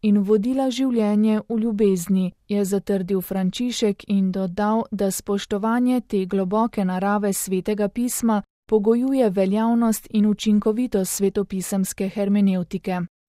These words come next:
To vsebuje tudi nezadostnost vsake subjektivne razlage ali preprosto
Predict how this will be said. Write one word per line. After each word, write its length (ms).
To 120
vsebuje 580
tudi 320
nezadostnost 1040
vsake 580
subjektivne 800
razlage 640
ali 220
preprosto 720